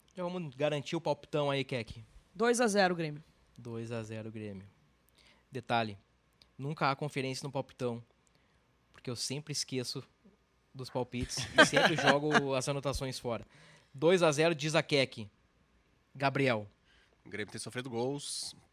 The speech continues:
Speaker 3: seguidamente, né? E sem Jeromel. Então,
Speaker 1: Esse
Speaker 3: vou no,
Speaker 1: aí,
Speaker 3: vou no dois a um pro Grêmio.
Speaker 1: esse aí um ambos marcam. Esse jogo vai ser quatro a dois pro Grêmio.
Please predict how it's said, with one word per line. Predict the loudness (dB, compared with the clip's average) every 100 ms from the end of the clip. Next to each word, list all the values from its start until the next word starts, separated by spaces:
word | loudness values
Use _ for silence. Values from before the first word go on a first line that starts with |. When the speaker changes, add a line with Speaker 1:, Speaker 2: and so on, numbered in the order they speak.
| _
Speaker 3:
seguidamente, | -10 -8 -6 -2 -2 -2 -4 -8
né? | -12 -12
E | -14
sem | -8 -8
Jeromel. | -6 -4 -2 -2 -4 -8 _ _
Então, | -14 -12 -12 -14 -12
Speaker 1:
Esse | -10
Speaker 3:
vou | -6
no, | -6
Speaker 1:
aí, | -6 -10
Speaker 3:
vou | -8 -8
no | -6
dois | -6 -4
a | -4
um | -6
pro | -12
Grêmio. | -12 -14 -16
Speaker 1:
esse | -18 -14 -12
aí | -10
um | -8
ambos | -8 -10
marcam. | -8 -8 -8 -12 -20 _ _ _ _ _ _ _ _ _ _ _ _ _
Esse | -16
jogo | -10 -8
vai |
ser | -8 -6
quatro | -4 -2 -2
a |
dois | -6 -6
pro | -8
Grêmio. | -10 -10 -12